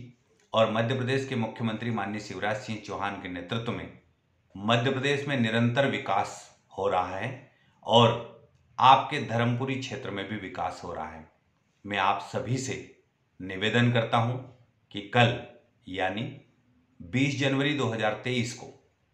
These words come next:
कमल के फूल का बटन दबाकर धर्मपुरी में नगर की सरकार भारतीय जनता पार्टी की बनाने का निवेदन करता हूं। मैं आपसे ये भी निवेदन करता हूं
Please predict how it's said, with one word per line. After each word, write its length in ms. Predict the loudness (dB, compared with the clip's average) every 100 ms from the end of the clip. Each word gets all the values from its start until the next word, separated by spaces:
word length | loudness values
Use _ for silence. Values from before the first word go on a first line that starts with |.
| _ _ _ _ 0
कमल 300 | 4 4 2
के 180 | -2 -4
फूल 200 | -8 -4
का 120 | -4
बटन 340 | -2 -6 -6
दबाकर 480 | -4 -2 -2 -4 -6 -10 _ _ _ _ -20
धर्मपुरी 640 | -8 0 2 2 0 0
में 340 | -2 -4 -12 -20 _ -14
नगर 420 | -2 0 2 2
की 100 | 0
सरकार 440 | -6 -4 -2 -2 -4
भारतीय 340 | -8 -6 -6
जनता 280 | -4 -6 -4
पार्टी 320 | -4 -6 -8
की 120 | -12
बनाने 400 | -10 -10 -10 -10
का 200 | -12 -14 -16 _ _
निवेदन 400 | -8 -4 -2 -4
करता 260 | -6 -8 -8
हूं। 180 | -10 -12 -20 _ _ _
मैं 80 | 0
आपसे 300 | 2 0 -4
ये 140 | -2 2
भी 140 | 4
निवेदन 400 | 6 4 4 4
करता 260 | 2 4 2
हूं 160 | 2